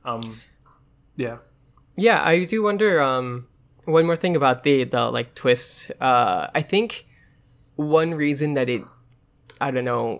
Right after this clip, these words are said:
Speaker 2: uh, felt like it's just a, there's a di-, that difficulty of how to present something, um, through narration that the character can't know, right?
Speaker 1: Mm-hmm.
Speaker 2: Um,
Speaker 1: Yeah.
Speaker 2: and the one thing I would s-,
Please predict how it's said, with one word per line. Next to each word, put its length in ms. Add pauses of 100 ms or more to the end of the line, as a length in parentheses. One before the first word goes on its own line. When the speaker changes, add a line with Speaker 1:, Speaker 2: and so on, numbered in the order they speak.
Speaker 2:
uh, 380
felt 420
like 480 (760)
it's 320
just 160
a, 160
there's 200
a 40
di-, 220
that 160
difficulty 500
of 280
how 180
to 100
present 300
something, 580 (420)
um, 580 (220)
through 240
narration 720
that 180
the 380 (200)
character 320
can't 300
know, 400
right? 380
Speaker 1:
Mm-hmm. 400 (180)
Speaker 2:
Um, 220
Speaker 1:
Yeah. 40
Speaker 2:
and 80
the 60
one 200
thing 160
I 80
would 380
s-, 240